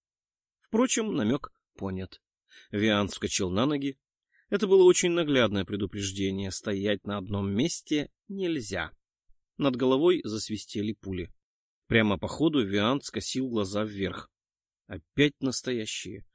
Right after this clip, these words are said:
Ну охренели, в конец. Лучше не высовываться. Калаш в правой руке то и дело царапает стену окопа. Виант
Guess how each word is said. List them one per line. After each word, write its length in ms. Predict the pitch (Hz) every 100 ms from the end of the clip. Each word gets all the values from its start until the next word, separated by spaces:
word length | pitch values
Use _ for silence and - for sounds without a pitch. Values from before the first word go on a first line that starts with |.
| _ -
Ну 220 | 123 139
охренели, 720 | 139 - 110 127 135 107 92
в 140 | 92 -
конец. 580 | - 127 127 92 - - _ _ _ _ -
Лучше 560 | 107 123 185 - - 196
не 140 | 156
высовываться. 960 | 151 - - 98 95 95 95 - 95 - _ _ _ _ _ _ _ _
Калаш 440 | - 165 196 202 -
в 120 | -
правой 360 | 123 110 104
руке 320 | 95 90 170 170 - _
то 120 | - 165
и 100 | 170
дело 300 | 160 185 175
царапает 560 | - 147 143 - 135
стену 340 | - 120 107 110
окопа. 420 | - 95 95 92 _ _ _ _ _
Виант 540 | 90 92 104 147 -